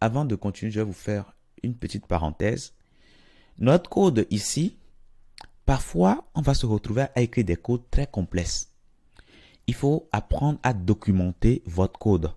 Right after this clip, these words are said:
pour pouvoir mieux vous retrouver après, lorsque vous revenez sur votre travail, euh, deux mois après ou bien trois mois après, il faut que vous puissiez rapidement vous retrouver. Donc, vous pouvez commenter votre code. Pour commenter,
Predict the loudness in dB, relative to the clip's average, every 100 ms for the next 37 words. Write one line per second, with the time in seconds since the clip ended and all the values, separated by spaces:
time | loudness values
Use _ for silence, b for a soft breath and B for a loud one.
0 | -12 -20 -20 _ -20 _ -6 -2 -2 0
1 | -2 0 2 2 2 0 4 6 6 4
2 | 2 0 -2 -2 -2 -2 -8 -6 2 2
3 | 4 4 4 4 0 -4 -4 -4 -4 -6
4 | -4 -2 -2 -4 -6 -2 -2 -2 -4 -8
5 | b b b -2 4 6 6 6 6 4
6 | 0 -2 -2 -6 -8 -4 -2 0 0 0
7 | 0 -2 -4 -6 -12 -10 -8 -8 -8 -14
8 | -10 -8 -8 -8 -6 -6 -4 -4 -4 -6
9 | -6 -6 -10 _ B B B B B B
10 | 0 0 0 0 0 -2 -2 0 -2 0
11 | -2 0 -2 -2 -2 -2 0 -2 0 0
12 | 0 -2 -2